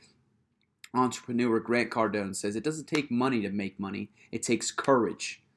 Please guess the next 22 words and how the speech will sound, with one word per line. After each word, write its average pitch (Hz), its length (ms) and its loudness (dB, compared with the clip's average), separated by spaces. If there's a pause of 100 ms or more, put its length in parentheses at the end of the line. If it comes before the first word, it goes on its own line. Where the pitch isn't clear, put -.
(240)
to 123 100 -2
make 104 280 0
money." 95 320 -4 (240)
And 120 80 2
I 117 140 4
found 123 440 2
that - 180 -8
to 104 60 -8
be 98 140 -6
very, 113 300 2
very 107 300 2
true 107 340 -2
in 98 140 -6
all 107 320 -2
areas 107 360 2
of 101 140 -2
your, 101 200 -4 (120)
all 110 280 0
areas 123 340 2
of 101 120 -4
life. 110 240 0 (440)
Money, 117 420 2